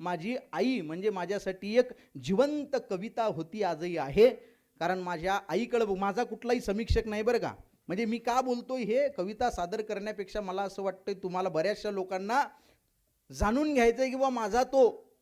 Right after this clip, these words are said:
म्हणजे कुठून सुरुवात झाली बुवा. मी काही फार बोलणार नाही बरं का, जास्तीत जास्त दोन मिनटं, चार मिनटं तुमच्यासमोर मी आहे. पण माझा कुठलाही मोठा समीक्षक नाही, माझ्या कवितेचा समीक्षक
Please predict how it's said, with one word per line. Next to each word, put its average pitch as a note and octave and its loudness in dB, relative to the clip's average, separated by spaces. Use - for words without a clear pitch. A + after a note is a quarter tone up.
म्हणजे G#3 -6
कुठून C4+ 0
सुरुवात A3+ 0
झाली G#3 -2
बुवा. G3 -2
मी G3 -6
काही G#3+ -2
फार G3 0
बोलणार F#3+ -2
नाही F#3+ -6
बरं B3+ -2
का, A2 -8
जास्तीत D#3+ 0
जास्त F3 -6
दोन D#3+ -4
मिनटं, E3+ -6
चार D3+ -4
मिनटं D#3 -8
तुमच्यासमोर D3 -8
मी D3+ -6
आहे. D3+ 0
पण D4 8
माझा F#3+ 2
कुठलाही B3 2
मोठा C4 0
समीक्षक A3 -4
नाही, F3+ -2
माझ्या D#3+ -2
कवितेचा F#3 -6
समीक्षक F#3+ 0